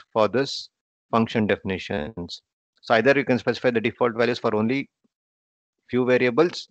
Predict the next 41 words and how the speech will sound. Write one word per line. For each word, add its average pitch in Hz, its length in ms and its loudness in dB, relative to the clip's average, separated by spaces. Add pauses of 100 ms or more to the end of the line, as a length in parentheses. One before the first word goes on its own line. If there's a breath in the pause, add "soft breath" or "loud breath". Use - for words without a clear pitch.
(140)
or 131 260 6 (280)
all 120 160 4
the 110 120 2
variables. 95 600 -2 (320)
That 113 120 -4
is 120 80 -8
the 127 100 -4
next 113 240 -4
thing. 104 160 -6 (320)
That 120 140 0
is 120 180 -4
few 131 200 0
arguments 127 540 2 (340 soft breath)
or 151 180 4 (520)
all 110 220 4
the 135 240 2 (440)
arguments. 101 600 0 (120)
So 185 180 2
when 156 280 4
this 165 200 -2
default 117 440 0
values 98 380 -2
will 95 100 -10
be 87 120 -10
used? 87 320 -10 (240)
The - 100 -4
first 113 200 -2
thing 139 180 0
is 156 240 0 (380)
you 117 80 -4
can 117 140 4
assign 127 280 2
the 139 80 0
default 110 440 0
values. 90 480 -6 (300)
You - 60 -20
can - 140 2
assign 117 360 2
to 131 280 -2 (220)
few 131 200 4
arguments 135 580 2